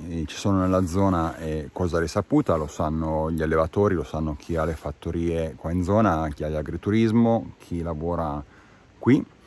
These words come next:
Io li ho ripresi alcuni mesi fa con la, con la fototrappola e, e ogni tanto ci sono le tracce. Proprio questa fotografia che vedete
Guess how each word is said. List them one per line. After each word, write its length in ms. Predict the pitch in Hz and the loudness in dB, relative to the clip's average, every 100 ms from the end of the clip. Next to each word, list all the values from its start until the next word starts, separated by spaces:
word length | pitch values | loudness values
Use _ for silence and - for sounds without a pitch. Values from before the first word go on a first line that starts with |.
| - - - - | -20 -20 -18 -4
Io 240 | 90 101 | 4 6
li 120 | 92 | 6
ho 60 | 98 | 4
ripresi 340 | 95 101 95 | 4 2 4
alcuni 680 | 95 - 98 98 87 87 85 | 2 2 2 4 2 2 2
mesi 320 | 87 95 85 | 2 2 0
fa 200 | 76 95 85 | 0 2 2
con 300 | - 85 85 | 0 0 2
la, 500 | 82 82 80 76 73 - | 4 4 4 2 -2 -4
con 100 | 87 | -4
la 80 | |
fototrappola 840 | 80 - 92 85 78 - 156 180 - - - _ | -4 -2 0 2 2 2 2 2 0 -10 -20 _
e, 500 | - 95 90 95 98 73 | -2 0 2 2 0 -2
e 100 | 85 | -2
ogni 180 | 113 | 2
tanto 220 | 110 117 101 | 4 4 2
ci 60 | |
sono 220 | - 95 | 0 2
le 120 | 87 80 | 2 2
tracce. 420 | 78 71 - 80 | 0 0 -2 -4
Proprio 340 | 85 90 82 - - - - - | -2 0 -2 -4 -16 -20 -20 -2
questa 500 | 101 - 95 92 92 | 0 2 2 2 2
fotografia 520 | 104 107 101 90 117 | 0 4 4 4 4
che 60 | 95 | 4
vedete 480 | 92 85 87 82 | 4 4 2 0